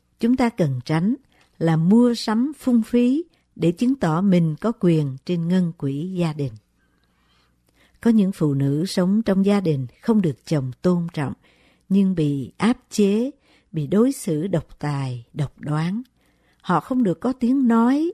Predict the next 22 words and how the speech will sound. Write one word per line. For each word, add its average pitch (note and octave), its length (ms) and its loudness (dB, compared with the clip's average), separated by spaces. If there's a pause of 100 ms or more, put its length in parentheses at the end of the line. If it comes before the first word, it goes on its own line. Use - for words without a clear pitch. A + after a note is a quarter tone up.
ý B3 220 2
kiến, B3 440 -2 (560)
cũng G#3 160 0
không C4 220 2
được E3 220 2
quyết C#4 200 -2
định D#3 220 0
điều D#3 160 2
gì C#3+ 320 -2
trong D#3+ 240 -4
gia E3 160 -2
đình. C3+ 240 -4 (600)
Mọi E3 240 2
việc F3+ 380 0 (140)
đều E3+ 260 2
do G3+ 180 0
chồng D3 360 -2 (120)
kiểm D#3 240 0
soát A3+ 420 -4
và C#3+ 260 -4 (140)
quyết G3+ 220 -2
định. C#3 200 -2